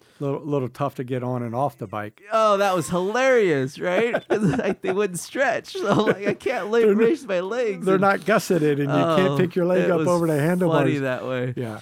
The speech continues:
Speaker 2: Yeah, but it kept me completely dry,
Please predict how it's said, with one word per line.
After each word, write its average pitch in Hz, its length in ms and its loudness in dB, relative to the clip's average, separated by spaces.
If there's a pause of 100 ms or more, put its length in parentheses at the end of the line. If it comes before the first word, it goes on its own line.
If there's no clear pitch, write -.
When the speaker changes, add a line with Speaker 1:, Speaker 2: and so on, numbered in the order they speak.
(120)
Speaker 2:
Yeah, 156 340 -6 (100)
but 190 420 0 (280)
it 160 160 -4
kept - 320 -4
me 156 500 -6 (220)
completely 165 680 -4
dry, 131 540 -6